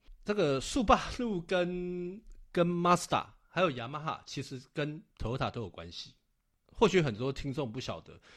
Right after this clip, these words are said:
呃，包含 Toyota、包含 Lexus，有很多的引擎的技术是来自于 Toyota，是 Toyota 帮他开发的啦。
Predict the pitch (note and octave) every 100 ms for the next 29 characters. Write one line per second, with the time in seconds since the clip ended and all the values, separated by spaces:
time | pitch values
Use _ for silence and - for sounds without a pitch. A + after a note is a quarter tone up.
0 | - _ _ _ _ - B2 A#2 A2 -
1 | D#3 D#3+ A#2 B2 A#2+ C3 C3+ A2+ D3+ C#3+
2 | B2+ E3+ - A2+ - G#2 C#3 D#3+ F#3+ G2+
3 | F#2 E3+ F3 B2+ A2 F#2 F2 - G#2+ G2
4 | A#2 G#2+ D3 G#2+ A#2+ F2+ G#2+ E2+ E2 F2+
5 | F#2+ D#2+ - E2 D#2+ F#2+ F#2+ D#3+ D#3 D3+
6 | C3+ C3+ C3+ B2 A2+ G#2+ F#2+ D#2+